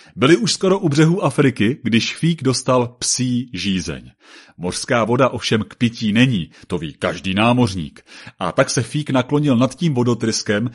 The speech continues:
že se trošku napije, až to zase spustí, jenže vodotrysk spustil trochu z hurta a vystřelil Maxi psa tak vysoko, že se málem srazil s televizním satelitem. Než se z té výšky vrátil, velryba zatím uplavala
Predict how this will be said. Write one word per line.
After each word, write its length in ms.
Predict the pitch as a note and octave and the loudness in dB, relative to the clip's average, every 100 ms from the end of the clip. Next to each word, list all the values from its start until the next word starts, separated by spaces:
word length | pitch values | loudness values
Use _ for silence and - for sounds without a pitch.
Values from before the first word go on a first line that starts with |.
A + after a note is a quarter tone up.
| - | -10
že 160 | - A#2+ | -2 0
se 140 | - | 0
trošku 360 | C3 C#3 - D#3+ | 0 0 0 -2
napije, 560 | G#2+ E2+ F#2+ E2 D#2+ G#2 - - - | -2 -2 -2 0 0 -6 -12 -20 -6
až 160 | G#2 | -6
to 120 | - G#2 | -2 -2
zase 240 | G2+ A2 | 0 -2
spustí, 720 | - - G2 - F2 E2 G2+ - - _ - | -6 -8 -8 -8 -6 -6 -6 -12 -20 _ -2
jenže 400 | C#3 D#3+ G#3 C#3 - | 2 4 4 2 -6
vodotrysk 600 | F2+ B2+ E3+ F3 F#3 - | -2 2 4 4 2 0
spustil 460 | - - F3 - A#3+ | -4 -4 -4 -2 0
trochu 340 | G#3+ F#3 - | 2 2 2
z 60 | G3+ | 4
hurta 480 | D#3+ D#3 C3+ G#2 G#2+ - | 6 6 4 0 0 -2
a 100 | G#2 | -2
vystřelil 600 | G#2+ D#3 - - A3 E3+ | 0 -2 -2 4 4 4
Maxi 320 | C#3+ D3 G3+ | 2 0 -2
psa 300 | F#3+ - D3+ | -2 0 0
tak 400 | - _ C4 B3+ | -2 _ -6 0
vysoko, 560 | D#3 C3 A2+ G2+ G2 A#2 - - | 0 0 -2 0 0 -2 -6 0
že 140 | D#3 | 0
se 140 | - | 2
málem 340 | A#2+ C3+ C#3+ A2+ | 0 2 0 -2
srazil 400 | - B2 A#2 A#2+ | -2 -2 0 -2
s 160 | - | -2
televizním 560 | - D3+ C#3+ C3+ A#2+ C#3 | -2 0 2 0 0 -4
satelitem. 720 | A#2+ B2+ A#2 G#2 F#2+ E2+ C#2+ - _ - - - | 0 0 0 0 -2 -4 -6 -12 _ -20 -20 0
Než 120 | B2+ | 2
se 100 | B2+ | 2
z 60 | D#3 | 2
té 160 | D#3+ C#3 | 0 0
výšky 280 | D#3+ - | -2 -2
vrátil, 540 | A2+ B2 D3 C3 A2+ G2 _ F2 | -2 0 -2 0 -2 -2 _ -4
velryba 480 | G2 C#3+ D3+ D3+ | 2 6 6 4
zatím 360 | C#3+ D#3 - F2+ - | 2 0 -2 -4 -4
uplavala 720 | B2+ C#3+ C3+ C3 C3 A#2+ | 0 4 6 6 6 2